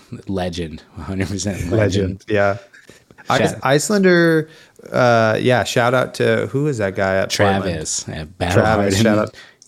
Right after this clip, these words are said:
Speaker 1: Classic
Speaker 2: Yeah.
Speaker 1: Constructed, played K O, just hundred percent
Speaker 2: Won,
Speaker 1: legend.
Speaker 2: won some games.
Speaker 1: Yeah.
Speaker 2: Uh, Icelander feels pretty good in Blitz because there's no sideboard in your forty.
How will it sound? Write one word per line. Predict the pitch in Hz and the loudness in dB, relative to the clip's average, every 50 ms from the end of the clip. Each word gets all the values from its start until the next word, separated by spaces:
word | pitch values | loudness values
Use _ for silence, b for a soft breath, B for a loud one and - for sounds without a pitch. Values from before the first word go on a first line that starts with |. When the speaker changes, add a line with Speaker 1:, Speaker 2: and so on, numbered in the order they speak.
| _ | _
Speaker 1:
Classic | - - - 104 107 101 104 101 101 | -10 -6 -2 -2 0 0 0 0 0
Speaker 2:
Yeah. | |
Speaker 1:
Constructed, | 107 113 104 98 - - 98 92 90 - 98 92 87 - | 0 -2 -4 -4 -4 -2 -2 -2 -2 -4 -4 -6 -6 -4
played | - 104 98 101 101 - | -4 -2 -2 -2 -4 -4
K | - 101 95 90 90 87 87 | -4 -2 -2 -2 -2 -4 -6
O, | 87 85 85 87 85 80 - - _ _ _ _ _ - - _ _ _ - | -6 -6 -6 -6 -8 -10 -12 -16 _ _ _ _ _ -20 -20 _ _ _ -10
just | - 95 87 82 - _ - _ _ _ _ _ _ _ _ _ _ _ _ _ | -8 -8 -8 -8 -10 _ -20 _ _ _ _ _ _ _ _ _ _ _ _ _
hundred | - 92 92 90 90 - | -10 -8 -8 -8 -8 -8
percent | 90 82 - 95 87 80 78 | -8 -8 -6 -8 -8 -6 -2
Speaker 2:
Won, | - 110 110 113 117 113 | 0 2 2 2 2 -2
Speaker 1:
legend. | 73 73 - - _ _ _ _ _ _ _ _ _ _ _ - | -4 -10 -18 -20 _ _ _ _ _ _ _ _ _ _ _ -4
Speaker 2:
won | 127 117 110 110 113 | 0 0 0 0 0
some | 110 - 107 107 | -2 -4 -4 -4
games. | 107 107 110 107 101 104 104 - - - | -4 -4 -4 -4 -6 -8 -12 -16 -16 -12
Speaker 1:
Yeah. | - 87 80 73 76 - _ - | -10 -10 -10 -10 -14 -20 _ -6
Speaker 2:
Uh, | - 107 107 101 95 95 - - - - _ _ _ _ - | -2 0 2 2 2 2 0 -2 -6 -12 _ _ _ _ -2
Icelander | 127 131 147 147 - 202 202 190 190 170 | 0 0 0 2 0 0 2 2 2 2
feels | 185 - 143 139 127 117 113 - - - _ _ - - - _ _ _ _ - | 2 0 -2 -2 -2 -4 -6 -10 -12 -16 _ _ -20 -20 -20 _ _ _ _ -4
pretty | - - 131 123 123 | 2 4 6 6 6
good | 113 117 110 113 120 | 4 4 4 4 4
in | 120 113 104 | 2 0 0
Blitz | 107 107 110 120 120 120 - | 2 2 4 2 2 0 -6
because | - - 113 113 - 113 104 98 101 | -4 -4 -4 -2 0 0 0 0 0
there's | 101 104 101 95 95 101 | 0 0 0 0 -2 -4
no | 107 101 101 101 101 98 98 98 98 95 101 101 | -4 0 0 2 2 2 2 2 0 0 -2 -4
sideboard | - - 107 98 98 101 107 104 107 107 | -2 -2 0 0 0 0 2 2 2 2
in | 107 104 | 0 -2
your | 101 98 | -2 -6
forty. | 95 - - 110 101 101 101 107 120 131 127 - - | -6 -4 -4 -2 0 0 2 0 0 -2 -2 -8 -18